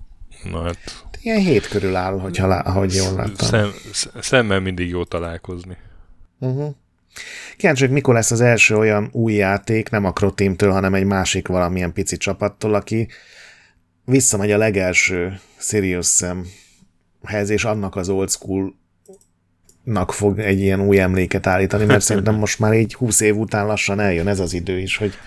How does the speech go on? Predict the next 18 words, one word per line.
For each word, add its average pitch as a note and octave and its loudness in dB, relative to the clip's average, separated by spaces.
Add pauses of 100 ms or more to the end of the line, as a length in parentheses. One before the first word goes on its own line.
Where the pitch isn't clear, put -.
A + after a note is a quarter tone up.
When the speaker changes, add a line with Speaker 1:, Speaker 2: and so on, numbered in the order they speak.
(240)
Speaker 1:
Hát B2+ -4
meg C#3+ -6
volt, A#2 2
voltak G2+ 0
ilyen F#2+ 0
H F#2 2
D E2+ -4 (320)
verziók, E2+ 4
meg, F2 -4
meg F2 -2
ilyen F2 2
remastered F2 0
verziók. F2 0 (400)
Tehát - -8
Speaker 2:
Igen. A2 0
Speaker 1:
igazából A2 4
a A2+ 4 (320)
Cro-, A#2 0